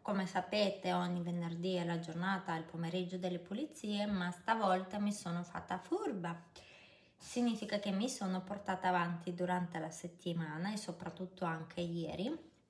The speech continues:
quindi mi resta solo dare una pulita al bagno, passare l'aspirapolvere e lavare i pavimenti, quindi sono già più rilassata e più contenta. Forse per questo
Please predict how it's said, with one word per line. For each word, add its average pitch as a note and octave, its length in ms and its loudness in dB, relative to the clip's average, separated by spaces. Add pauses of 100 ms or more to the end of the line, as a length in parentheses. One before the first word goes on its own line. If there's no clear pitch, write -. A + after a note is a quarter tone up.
(480)
quindi G#3+ 280 4
mi G3 140 4
resta F#3 300 -2
solo F3+ 300 -2
dare G#3 220 4
una F3+ 160 0
pulita F3 320 -4
al B3+ 80 -4
bagno, A3+ 320 0
passare F3+ 360 -6
l'aspirapolvere F#3 960 -4
e G3+ 80 -6
lavare E3+ 260 -4
i E3+ 40 -6
pavimenti, E3+ 720 -6
quindi F3 240 -4
sono F#3 340 -6
già G3 220 6 (560)
più A#3+ 140 4
rilassata A3 580 4
e F#3+ 40 2
più F#3 160 -2
contenta. F3 540 -2
Forse F3+ 340 -2
per G#3 240 -2
questo - 640 -4